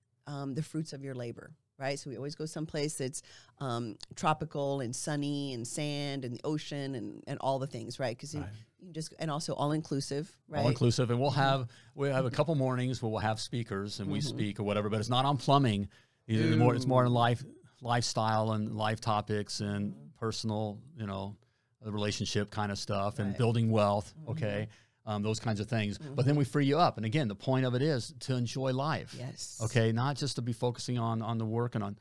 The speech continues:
Speaker 1: Mm-hmm.
Speaker 2: you know, and that's what being rich can provide you. That's what
Speaker 1: Mm-hmm.
Speaker 2: rich, rich meant to me or means
Speaker 1: Mm-hmm.
Speaker 2: to me.
Speaker 1: Mm-hmm.
Speaker 2: I mean, if you notice, I don't, you know, I'm not, you know, I'm not, I like cool cars,
Speaker 1: Mm-hmm.
Speaker 2: but I'm not into, I don't,
Speaker 1: No.
Speaker 2: you know, I,
Speaker 1: Some
Speaker 2: I don't
Speaker 1: big
Speaker 2: have the
Speaker 1: old
Speaker 2: big old, 'cause we have,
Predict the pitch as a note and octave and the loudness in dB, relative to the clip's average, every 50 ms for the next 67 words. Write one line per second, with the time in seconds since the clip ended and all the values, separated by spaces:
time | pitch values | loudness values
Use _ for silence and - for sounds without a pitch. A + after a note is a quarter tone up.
0 | _ _ D#3 C#3+ C#3+ C#3+ C#3+ - - G2+ G#2 G#2 A2 - D3 - _ _ _ _ | _ _ -20 -20 -20 -16 -8 -4 -2 -2 -2 -2 -4 -6 -10 -14 _ _ _ _
1 | - A#2+ A#2 C#3 C#3 E3 E3+ - - D#3+ A2+ C3 D#3 D#3 D3 D3 C3 B2+ B2 A2+ | -4 -2 0 2 0 0 0 0 -2 -2 -2 -2 -2 0 0 0 2 2 2 2
2 | G#2 G#2+ A2 - - - - - - _ _ _ _ _ _ _ _ - C3 A#2 | 2 0 -2 -4 -8 -8 -10 -12 -16 _ _ _ _ _ _ _ _ 0 0 2
3 | - B2 A#2+ B2+ C#3+ E3 D3 C3 A2+ G#2+ D#3+ F3+ - D3+ B2 - C3 D3 C#3+ B2 | 2 2 2 4 4 4 2 2 2 4 4 4 6 4 4 4 4 4 4 4
4 | - - - - - - _ _ C3+ C3+ C#3 - - - - - _ D#3 C3 B2 | 0 -4 -10 -14 -20 -20 _ _ -2 -2 -2 -2 -2 -8 -14 -16 _ -4 -2 0
5 | B2 A#2+ - A#2+ C3 F3+ F#3+ B2 E2+ F2+ A#2 G#2+ A2+ B2 C3 C3 B2 A2+ C3+ C3 | 0 0 0 0 0 2 0 0 -2 -4 -4 -2 2 2 2 2 0 0 0 2
6 | A#2+ C3+ E3 D3+ - - - - _ D#3 D#3+ D3 - _ _ _ _ _ _ _ | 2 2 2 0 -2 -6 -12 -20 _ -20 -20 -20 -20 _ _ _ _ _ _ _
7 | A2+ A#2+ A#2 A2+ - A#2+ B2 C3+ C#3+ D3+ B2+ A#2+ B2+ B2+ B2+ C3 B2 B2 A#2+ - | 2 2 4 4 4 6 6 8 8 6 6 4 2 4 4 6 4 4 2 0
8 | _ - C3 A2 G#2+ C#3+ F#3 F3+ E3 C3+ A2+ B2 A#2 A#2 A#2 D3 C#3+ A2 G#2+ A#2+ | _ -4 -4 -2 0 2 4 4 4 4 4 0 -2 0 2 2 2 4 2 2
9 | C3 A#2+ A2+ - _ C#3 C#3+ F3 G3 D#3 B2+ A#2+ A#2+ A#2+ - - _ - - _ | 0 -2 -4 -8 _ -4 0 2 4 4 4 2 0 -2 -6 -12 _ -20 -20 _
10 | - A#2+ A2+ A2 - - F2+ F2+ F2+ F#2+ G2 G2 F#2+ - - - _ D#3 C#3+ C3 | -4 -4 -4 -4 -4 -6 -6 -4 -4 -4 -4 -6 -8 -10 -10 -12 _ -20 -20 -20
11 | B2 A#2+ B2 B2 _ _ _ _ _ B2+ A2+ A#2 G#2+ A#2 C3+ C#3+ C3+ C3 A#2+ A#2 | -20 -20 -20 -20 _ _ _ _ _ -6 -4 -2 0 2 2 2 4 2 4 4
12 | A#2+ A#2+ A#2 - - A2+ A2+ A2+ A2 A2 G#2+ G#2 G2+ A2 - _ _ _ _ _ | 2 2 2 0 0 0 2 2 0 0 -2 -4 -6 -10 -14 _ _ _ _ _
13 | - B2 B2+ B2 A#2 A2+ C3+ C3 B2 G#2+ G#2+ G#2 G#2 G2 G2+ A#2 B2 - C#3 C#3 | -6 -4 -2 -2 -2 -2 0 0 0 0 -2 -2 -4 -4 -4 -6 -6 -6 -8 -10
14 | C3 D3 C#3 C3 C3+ B2+ G#2+ B2 B2 A#2+ A#2+ G#2 A2 A2+ A2+ G#2+ A2+ A2 A2 G#2+ | -8 -4 -2 0 0 2 4 4 4 4 2 2 2 2 2 2 2 2 0 0
15 | G#2 A#2+ A#2 G#2 A2 G#2+ A2 A2 | 0 -2 0 2 4 2 2 2